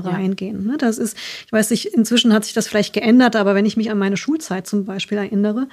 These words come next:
Speaker 2: dann kann ich nur sagen, der Sportunterricht da hat mich eher von Bewegung abgehalten. Also es war nicht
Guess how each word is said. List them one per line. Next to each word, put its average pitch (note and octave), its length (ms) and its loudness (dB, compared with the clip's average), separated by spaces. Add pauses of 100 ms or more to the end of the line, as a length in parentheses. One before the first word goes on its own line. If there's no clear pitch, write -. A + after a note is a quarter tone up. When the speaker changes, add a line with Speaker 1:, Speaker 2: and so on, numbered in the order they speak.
(400)
Speaker 2:
dann G3+ 160 2
kann G#3 180 2
ich A3+ 120 2
nur A3 140 6
sagen, G#3 280 4
der G#3+ 100 2
Sportunterricht A3+ 800 -2
da G#3+ 140 0
hat A3+ 160 0
mich G#3+ 160 0
eher A3 140 -2
von G#3+ 160 2
Bewegung G#3 380 2
abgehalten. F#3 800 0
Also G3 180 0
es - 160 -6
war G#3 120 -2
nicht A#3 300 0